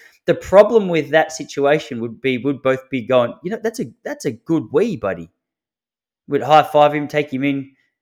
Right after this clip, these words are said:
get some ice cream and, and celebrate the day. But, but with a woman, like, with that feminine touch, she comes in and she goes, "Hey, is there wee on the seat?" "No, it's clean." "All right,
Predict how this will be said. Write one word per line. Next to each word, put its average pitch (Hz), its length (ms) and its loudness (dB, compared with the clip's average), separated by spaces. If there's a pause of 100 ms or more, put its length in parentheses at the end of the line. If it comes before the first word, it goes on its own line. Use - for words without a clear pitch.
(220)
get 160 180 -2
some 135 140 -4
ice 139 260 2
cream 135 360 -2
and, 123 240 -6
and 131 160 -6
celebrate 131 500 0
the 117 60 -6
day. 151 260 2
But, 123 300 -4 (680)
but 147 120 0
with 151 140 2
a 143 40 2
woman, 131 540 -2 (280)
like, 139 120 -6
with 160 120 -6
that 139 260 -2
feminine 165 360 -2
touch, - 280 -8
she 127 140 -10
comes 131 320 -4
in 135 120 -2
and 120 120 -10
she 123 80 -12
goes, 127 160 -2
"Hey, 135 100 -2
is 117 80 -4
there 127 140 -2
wee 147 160 0
on 139 100 -2
the 131 80 -8
seat?" 151 300 -6 (600)
"No, 127 140 -6
it's 123 220 -6
clean." 123 360 -8
"All 127 100 -4
right, 113 200 -2